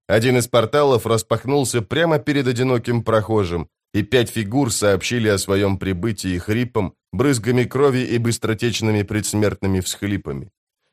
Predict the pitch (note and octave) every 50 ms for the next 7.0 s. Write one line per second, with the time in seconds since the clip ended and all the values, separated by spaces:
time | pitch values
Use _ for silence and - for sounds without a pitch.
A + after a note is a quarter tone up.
0 | _ - A#2 C3+ D3 D#3 E3 C#3+ E3 F3 C#3+ A2+ F2 E2 F#2 G#2+ A2+ A2 F#2 F2+
1 | A#2+ A#2+ A#2 A2+ A2 G#2+ G2+ G#2+ A2+ A2+ G2 - G2+ G#2 G2 - A2 A#2+ A2 F#2+
2 | F#2+ E2+ - F#2 F2 - - G2 F#2 F2 - - - F#2 F2+ F#2 F2+ - - F#2
3 | F#2 F#2+ F2+ F2+ F2+ F2+ F2+ F#2 F#2 F2+ E2+ E2+ E2+ - - G2 G#2+ A2+ A2 G2
4 | F2+ F#2 E2 - _ _ _ - - A#2 A2+ A2+ A2+ A2 A2 G2+ - - C3 C3
5 | B2 A#2 A2 A2 G#2+ G2+ - - G2+ F#2+ F#2 - - F#2+ - - - F#2+ F2+ F#2
6 | F2+ F2 F#2 F#2 F#2 F2 F2 F2 E2+ E2 - E2+ E2+ E2+ D#2+ C#2+ C#2 - - -